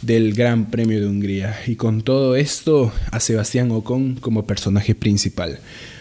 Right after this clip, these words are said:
Muy buena carrera. Yo lo pondría del uno al diez, un ocho, un ocho punto cinco, algo por ahí, debido a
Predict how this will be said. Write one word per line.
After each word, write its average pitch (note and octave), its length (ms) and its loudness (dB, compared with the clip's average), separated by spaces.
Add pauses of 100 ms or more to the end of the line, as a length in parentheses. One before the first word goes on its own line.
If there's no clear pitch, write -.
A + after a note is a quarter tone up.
(140)
Muy C4 320 4
buena A3 240 2
carrera. F#3 480 6 (1200)
Yo C#3+ 260 4
lo E3+ 220 2
pondría C3 520 2
del A2+ 340 4
uno F#3+ 220 6
al C3+ 120 6
diez, E3+ 380 6
un A3+ 380 6
ocho, C4 520 10 (460)
un A#3 160 2
ocho - 240 2
punto A#3 360 6
cinco, G#3 440 2
algo F#3+ 180 0
por C#3+ 220 0
ahí, B2+ 260 0 (320)
debido F#3+ 540 2
a C3 240 4